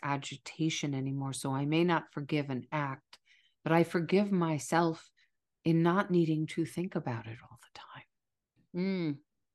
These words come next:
Speaker 2: yes. And forgiveness is something, just before we move on, I, I didn't really understand the importance of forgiveness until I took an acupuncture, uh, session. And
Speaker 1: Okay.
Speaker 2: our organs are actually affected by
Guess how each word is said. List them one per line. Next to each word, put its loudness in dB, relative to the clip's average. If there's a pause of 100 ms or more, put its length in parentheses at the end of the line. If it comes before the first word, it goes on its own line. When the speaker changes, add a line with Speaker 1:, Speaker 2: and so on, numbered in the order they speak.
(120)
Speaker 2:
yes. -2 (560)
And 4 (120)
forgiveness -2
is -4
something, -2
just -6
before 2
we 4
move 0
on, 4
I, 0 (380)
I 6
didn't 4
really 2
understand -2
the 0
importance -4
of -12
forgiveness -2
until -4
I 2
took -6
an -4
acupuncture, -4 (760)
uh, 0
session. -2 (460)
And 2
Speaker 1:
Okay. -4
Speaker 2:
our 6
organs 0
are 2
actually 0
affected -4
by 4